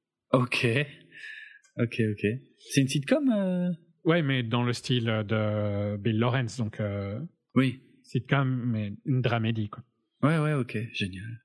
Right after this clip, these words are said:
Speaker 2: Mais c'est vraiment excellent. Et Harrison Ford est excellent dedans.
Speaker 1: D'accord.
Speaker 2: Donc.
Speaker 1: Pas mal.
Speaker 2: Et Ted
Speaker 1: Ok, je
Speaker 2: Lasso,
Speaker 1: note.
Speaker 2: euh, c'était,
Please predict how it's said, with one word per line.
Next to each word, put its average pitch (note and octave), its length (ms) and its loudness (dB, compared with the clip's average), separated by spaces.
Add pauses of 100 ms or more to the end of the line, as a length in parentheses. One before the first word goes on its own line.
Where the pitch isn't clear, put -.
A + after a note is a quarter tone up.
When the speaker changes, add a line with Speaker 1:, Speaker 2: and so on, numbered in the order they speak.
(140)
Speaker 2:
Mais B2+ 100 4
c'est B2+ 140 0
vraiment C3 240 2
excellent. C3+ 280 0
Et C3+ 140 2
Harrison C3 400 0
Ford B2+ 220 0
est A2 180 -6
excellent A2 460 -2
dedans. G#2 260 -12 (1040)
Speaker 1:
D'accord. B2 480 2 (560)
Speaker 2:
Donc. B2 140 -2 (520)
Speaker 1:
Pas G#2 120 2
mal. G2 260 -2 (1400)
Speaker 2:
Et - 80 2
Ted B2+ 140 4
Speaker 1:
Ok, A#2+ 80 2
je B2 60 6
Speaker 2:
Lasso, D#3+ 240 4
Speaker 1:
note. A#2 180 2
Speaker 2:
euh, G2+ 80 -6
c'était, G2+ 520 -10